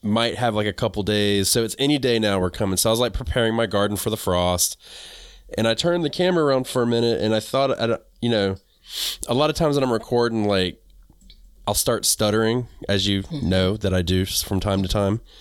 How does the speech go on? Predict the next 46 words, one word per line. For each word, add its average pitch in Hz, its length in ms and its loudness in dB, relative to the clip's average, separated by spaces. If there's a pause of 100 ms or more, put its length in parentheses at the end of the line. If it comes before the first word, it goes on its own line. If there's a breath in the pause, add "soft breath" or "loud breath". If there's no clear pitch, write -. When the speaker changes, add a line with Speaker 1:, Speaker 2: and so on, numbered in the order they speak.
(360 loud breath)
Speaker 1:
So - 180 0
I 117 80 2
put - 220 -4
the 113 80 -6
camera 131 320 0
down 117 140 2
and 110 100 0
I 107 40 0
started 104 300 -2
thinking 127 280 -2
about 90 280 0
it. 92 180 -2 (1200)
And 107 100 -2
I 107 60 0
picked 120 300 -4
it 117 60 0
up, 147 200 0
and 117 100 -2
I 117 40 2
was, 117 240 -2
one 139 260 0
of 151 140 0
the 135 100 2
things 135 320 -2
that 113 80 0
I 113 60 2
was 107 180 0
doing 139 300 0
is 107 100 -2
as 104 120 0
I 101 120 0
walked 110 360 0
around, 110 280 0
I 104 60 2
was 95 100 0
looking 107 220 -2
at 101 40 -4
my 95 160 -2
garden, 104 400 0
I 98 40 2
was 95 100 0
very 131 260 0
reminiscent 110 680 0
and 92 120 -2
very 104 220 0
thankful 101 720 -4